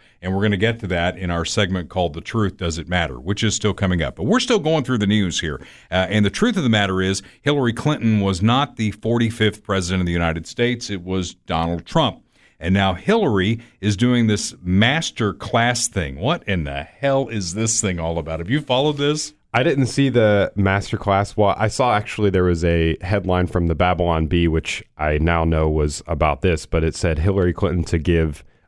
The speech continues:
Speaker 2: a master class on how to lose elections. That was the headline from
Speaker 1: Well,
Speaker 2: the
Speaker 1: she's giving a
Speaker 2: Babylon Bee.
Speaker 1: master class for sure. And part of the video that I saw was her reading what would have been her acceptance speech to the presidency.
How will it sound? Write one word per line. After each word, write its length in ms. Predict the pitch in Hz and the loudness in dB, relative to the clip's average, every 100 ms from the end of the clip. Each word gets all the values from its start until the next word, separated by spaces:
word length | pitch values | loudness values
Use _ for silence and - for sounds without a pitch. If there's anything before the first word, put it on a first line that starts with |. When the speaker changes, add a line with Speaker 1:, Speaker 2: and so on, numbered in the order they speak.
| - | -2
Speaker 2:
a 220 | 80 80 | 0 2
master 400 | 87 87 - 87 | 2 0 -4 -6
class 420 | - 82 80 - | 0 0 0 -2
on 220 | 85 80 | -4 -2
how 220 | 76 85 | 0 0
to 120 | 85 82 | 0 -2
lose 320 | 80 82 76 | 0 0 0
elections. 680 | 76 76 - - 71 - - _ _ _ - | 0 0 0 -4 -6 -8 -14 _ _ _ -4
That 140 | 73 | -2
was 100 | 76 | -2
the 100 | 78 | -4
headline 380 | 73 76 73 73 | -4 -2 -2 -2
from 120 | - | 0
Speaker 1:
Well, 40 | 90 | 0
Speaker 2:
the 40 | |
Speaker 1:
she's 160 | 76 - | 2 2
giving 220 | - - | 2 2
a 40 | 120 | 2
Speaker 2:
Babylon 20 | |
Bee. 80 | 123 | 2
Speaker 1:
master 220 | 131 - 113 | 0 -4 -4
class 380 | 117 110 101 | 0 0 0
for 260 | - 92 87 | -4 -4 -4
sure. 380 | - 120 98 85 - - | -2 0 2 0 -8 -10
And 440 | - 110 107 104 - | 0 2 2 0 -2
part 200 | - 214 | 0 2
of 60 | 156 | 4
the 200 | 113 90 | 2 2
video 420 | 95 139 110 95 | 2 2 2 2
that 100 | 92 | 2
I 120 | 87 | 2
saw 400 | - - 101 98 | 0 2 2 2
was 260 | 85 92 - | 0 -2 -2
her 260 | 104 101 | 0 2
reading 540 | 90 95 131 151 147 107 | 2 0 2 2 2 2
what 180 | 101 98 | 0 0
would 200 | 113 147 | 0 0
have 220 | 131 107 | -2 -2
been 220 | 107 107 | 0 0
her 260 | 98 101 95 | 0 0 0
acceptance 680 | - - 120 117 - 85 | -2 -2 -2 -2 -6 -8
speech 600 | - - 87 80 - - | -8 -6 -6 -6 -6 -10
to 80 | - | -10
the 100 | 80 | -18
presidency. 760 | - 101 98 85 78 73 82 | -4 0 0 -2 -6 -6 -8